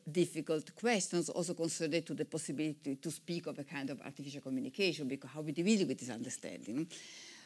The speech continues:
But I would, uh, find a little detour and answer the question in a different way, because in the book,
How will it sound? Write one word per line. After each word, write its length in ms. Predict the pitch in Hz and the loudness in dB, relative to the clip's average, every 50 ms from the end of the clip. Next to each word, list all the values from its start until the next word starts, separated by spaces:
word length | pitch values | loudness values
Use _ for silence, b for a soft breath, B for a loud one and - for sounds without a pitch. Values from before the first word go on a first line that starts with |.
| B - | B 2
But 220 | 202 208 202 208 - | 2 2 2 2 2
I 160 | 196 220 254 | 2 4 4
would, 220 | 247 233 233 185 175 | 4 2 2 2 4
uh, 520 | 160 - - - 175 170 170 170 170 160 - - - | 2 2 2 2 2 2 2 2 0 -2 -4 -10 -10
find 280 | - - 190 185 170 | -4 -2 -2 2 2
a 40 | 175 | 2
little 240 | 175 185 - 190 165 | 0 2 0 -2 -2
detour 600 | 151 185 202 185 - - 175 156 190 220 311 - - | 0 -2 -2 -2 -2 -2 2 4 4 4 4 2 2
and 140 | 190 214 | 2 4
answer 220 | 170 185 - 196 175 | 4 4 4 4 2
the 20 | |
question 420 | 180 185 185 214 - 254 190 165 - - | 4 2 0 0 2 2 0 0 0 0
in 140 | 175 170 165 | 0 2 2
a 200 | 165 165 151 - | 2 2 0 0
different 400 | 120 151 175 175 185 160 151 - | 0 -2 -2 0 0 -2 -2 2
way, 160 | 185 185 170 | 2 4 4
because 280 | 156 160 - - 196 196 | 4 2 0 0 2 2
in 100 | 190 180 | 4 2
the 80 | 180 | 2
book, 400 | 175 190 294 339 277 147 - - | 2 0 0 0 0 0 0 -4